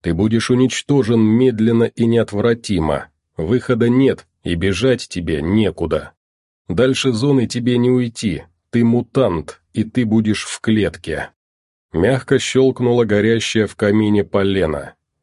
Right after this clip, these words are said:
Воронин нажал на кнопку вызова. Через десять секунд явился сидевший в соседней комнате адъютант.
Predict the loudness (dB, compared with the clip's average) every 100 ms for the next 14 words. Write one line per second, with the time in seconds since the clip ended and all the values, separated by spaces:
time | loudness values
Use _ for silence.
0 | -4 0 2 2 2 2 2 0 0 0
1 | 2 0 0 0 2 0 -2 0 2 2
2 | 0 -2 -4 -6 -10 _ _ _ -2 -2
3 | -2 -2 -2 -2 -4 -4 -2 0 0 -2
4 | -10 _ -8 -4 -2 0 0 0 -2 -2
5 | 0 0 0 -2 -2 -2 -2 -2 0 2
6 | 0 0 0 2 0 -2 -2 -4 -2 -2
7 | 0 0 -2 -4 -12